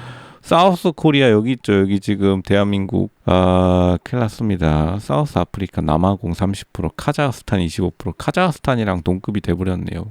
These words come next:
카자흐스탄 외교부 장관이라도 뭐 제대로 활동할 돈이 없었나 봅니다. 라오스 사십 프로?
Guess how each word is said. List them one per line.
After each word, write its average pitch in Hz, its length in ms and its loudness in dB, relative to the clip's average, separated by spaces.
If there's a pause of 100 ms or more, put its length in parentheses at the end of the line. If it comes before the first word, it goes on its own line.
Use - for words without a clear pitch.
카자흐스탄 127 640 -2
외교부 101 340 0
장관이라도 87 840 -2 (120)
뭐 80 240 -4
제대로 92 420 2 (120)
활동할 156 420 2
돈이 120 320 0
없었나 143 400 2
봅니다. 104 520 0
라오스 113 440 2
사십 139 320 -4
프로? 110 240 -4